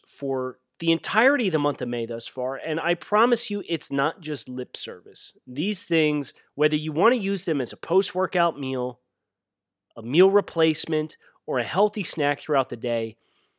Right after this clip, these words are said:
I can't think of a better bridge between meals than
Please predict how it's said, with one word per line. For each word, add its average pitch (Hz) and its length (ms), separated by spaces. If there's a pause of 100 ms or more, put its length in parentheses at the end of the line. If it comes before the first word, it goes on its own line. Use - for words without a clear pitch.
(300)
I 190 160
can't 220 420
think 180 220
of 135 140
a 120 180 (140)
better 180 360
bridge 139 760
between 180 640
meals 131 600 (500)
than 143 240